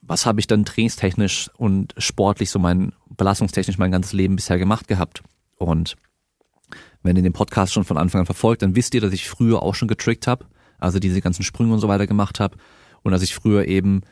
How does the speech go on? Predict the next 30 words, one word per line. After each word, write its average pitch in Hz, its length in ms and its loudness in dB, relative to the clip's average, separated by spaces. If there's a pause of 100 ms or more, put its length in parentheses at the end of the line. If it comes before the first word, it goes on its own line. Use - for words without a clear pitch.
(120)
sehr, 98 260 2
sehr 95 140 2
dünn 139 320 2
war, 131 360 2 (100)
kaum 101 260 0
Kraft - 320 -2
hatte, 110 240 2
kaum 98 260 0
Muskulatur 104 500 -2
hatte 110 300 0 (300)
und 107 220 0
unbeweglich 110 540 0
war 104 100 4
und 101 100 0
eben 101 160 0
so 101 120 0
mit 98 120 2
dem - 20 -12
Tricken - 280 -2
angefangen 95 460 0
hatte. 85 220 -8 (1300)
So, 87 300 0 (320)
und 95 500 2
wenn 104 140 4
wir 107 60 4
jetzt - 120 -2
mal 101 120 2
die 101 80 0
Zeit - 300 0
zurückdrehen, 135 720 0